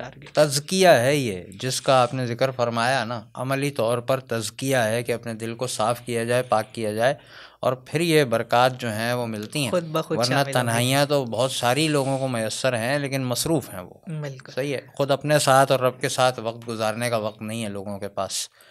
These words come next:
Speaker 2: तो इस तरह की चीज़ें हैं। अ, बहुत शुक्रिया उमैद भाई, बहुत अच्छा लगा आपसे गुफ्तगू करना, हमेशा ही अच्छा रहता है। मुझे तो बल्कि पुराने कई गुज़रे हुए ऐसे मौक़े भी याद आते हैं कि जब हम साथ बैठ जाया करते थे कभी-कभी। तो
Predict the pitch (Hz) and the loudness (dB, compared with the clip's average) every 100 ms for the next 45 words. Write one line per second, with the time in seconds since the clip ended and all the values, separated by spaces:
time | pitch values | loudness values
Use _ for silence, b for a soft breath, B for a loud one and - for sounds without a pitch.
0 | b b b - - 127 127 139 139 139 | b b b -14 -8 -6 -2 0 2 0
1 | 131 - 113 123 135 120 117 - B B | -2 -4 -6 -2 -2 -2 -4 -8 B B
2 | B B _ 117 117 110 127 156 156 - | B B _ -4 -2 2 6 6 4 -4
3 | 123 156 170 135 127 127 120 127 117 120 | -4 6 6 6 2 -2 -2 -4 -6 -6
4 | 113 131 117 - 135 139 110 120 160 - | -4 -4 -6 -2 0 2 0 -4 -6 -4
5 | 113 - 117 110 - 120 120 120 117 104 | -4 -4 -8 -8 -8 -6 -4 -4 -4 -4
6 | 110 - 139 123 - 127 120 107 120 123 | -6 -2 0 0 0 0 2 0 -2 -2
7 | 113 113 110 110 113 113 110 107 113 110 | -4 -4 -4 -4 -6 -4 -2 -2 -4 -6
8 | 107 107 110 110 110 104 - 110 104 101 | -6 -8 -6 -4 -4 -4 -4 -6 -6 -4
9 | 98 101 110 110 104 104 101 - 107 104 | -4 -4 -10 -4 -2 -2 -4 -6 -10 -6
10 | 101 101 - 98 101 98 95 101 104 104 | -8 -8 -6 -8 -6 -10 -8 -6 -8 -8
11 | 101 - 101 98 95 98 98 110 - B | -10 -10 -12 -8 -8 -8 -8 -10 -16 B
12 | B B B B B - 127 135 135 135 | B B B B B -6 -2 0 4 4
13 | 135 - | 2 0